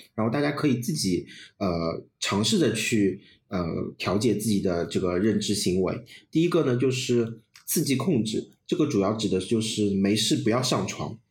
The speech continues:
就建立床跟睡觉之间的联系，就是只有当你困的时候你再去上床，平时就不要在床上玩手机啊，或者吃东西啊。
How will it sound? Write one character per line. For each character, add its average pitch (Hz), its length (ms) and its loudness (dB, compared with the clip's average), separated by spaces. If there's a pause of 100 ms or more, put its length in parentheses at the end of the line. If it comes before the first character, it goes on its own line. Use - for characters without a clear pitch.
(160)
就 151 100 2
建 165 260 2
立 131 200 2
床 110 320 0
跟 139 140 2
睡 151 200 2
觉 131 200 2
之 120 120 -4
间 131 160 0
的 120 80 2
联 92 280 0
系， - 340 -2 (240)
就 170 80 2
是 147 320 2 (300)
只 147 100 0
有 165 140 4
当 165 220 2
你 104 80 2
困 208 260 2
的 123 100 4
时 - 140 -4
候 95 160 0
你 90 100 -2
再 104 200 0
去 104 360 0
上 107 260 0
床， 95 500 -6
平 123 220 0
时 147 180 0
就 131 100 2
不 107 140 0
要 113 100 2
在 127 140 0
床 98 200 -2
上 104 180 0
玩 95 140 2
手 95 220 0
机 104 180 -2
啊， 98 140 0
或 110 120 -2
者 98 120 0
吃 - 240 -2
东 110 180 2
西 117 180 -2
啊。 87 160 -2